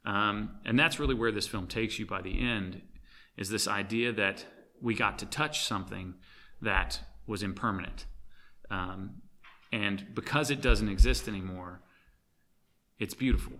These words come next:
uh, but it's also a little sad. Uh, this film is really trying to just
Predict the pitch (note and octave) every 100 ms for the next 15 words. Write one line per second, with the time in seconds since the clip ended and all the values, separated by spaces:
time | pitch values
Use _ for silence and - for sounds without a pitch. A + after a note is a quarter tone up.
0 | - - - _ _ _ _ A2 F#2 F#2
1 | F2+ G#2+ G#2 G#2 G#2 G#2+ G2+ F#2 - _
2 | _ _ - G#2+ A2+ - - - - -
3 | - - - - - - - - A2 G2+
4 | - - B2 C#3+ - C3+ B2 F#2+ A#2+ B2
5 | - A2+ G#2+ G2 G2 G2 F2+ -